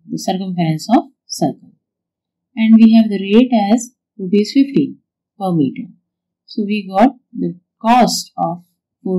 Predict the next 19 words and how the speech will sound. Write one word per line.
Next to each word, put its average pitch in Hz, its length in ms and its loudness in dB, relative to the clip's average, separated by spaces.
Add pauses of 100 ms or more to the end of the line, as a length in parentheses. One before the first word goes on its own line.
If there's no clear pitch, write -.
point 180 240 -4
seven 165 300 -4
one 160 180 -8
meter 147 240 -6 (160)
lace 170 260 6 (120)
is 175 100 -14
fifteen 175 400 -4
into 208 260 -6
four 151 220 0
point 170 180 -10
seven 247 300 2
one, 208 180 2 (580)
that 160 200 0
is 247 160 2
seventy 170 480 -4
point 240 260 4 (240)
six - 400 -10
five 143 220 -16
rupees। - 500 -18